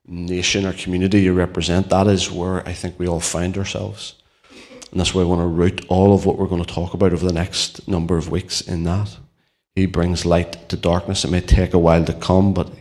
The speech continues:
darkness cannot overcome. In his kingdom, it can't. And he,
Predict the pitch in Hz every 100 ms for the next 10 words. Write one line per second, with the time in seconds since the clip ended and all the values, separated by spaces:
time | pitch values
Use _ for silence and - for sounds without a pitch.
0 | _ _ _ 92 87 87 92 - - -
1 | 90 87 90 90 85 90 90 90 101 _
2 | _ _ _ _ 92 90 - - 90 90
3 | 85 - 87 95 - _ _ _ _ _
4 | _ _ _ _ 92 92 90 -